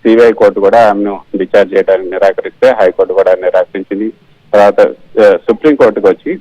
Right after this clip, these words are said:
గతంలో ఒకసారి మాత్రం స్టే తెచ్చుకున్నారు. ఇదే కేసులో మనం చూసాం, ఆ, ఆ, ఈ యొక్క ఓబులాపురం మైనింగ్ కేసులో, ఆ, ఆ, అక్కడ ఉన్నటువంటి, ఆ, కొంతమందికి శిక్ష కూడా పడటం జరిగింది.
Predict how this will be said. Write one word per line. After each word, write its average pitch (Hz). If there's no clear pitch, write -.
గతంలో 98
ఒకసారి 92
మాత్రం 90
స్టే -
తెచ్చుకున్నారు. 104
ఇదే 127
కేసులో 123
మనం 110
చూసాం, 113
ఆ, 104
ఆ, 101
ఈ 104
యొక్క 101
ఓబులాపురం 101
మైనింగ్ 98
కేసులో, 98
ఆ, 95
ఆ, 95
అక్కడ 104
ఉన్నటువంటి, 101
ఆ, 101
కొంతమందికి 101
శిక్ష -
కూడా 98
పడటం 95
జరిగింది. 104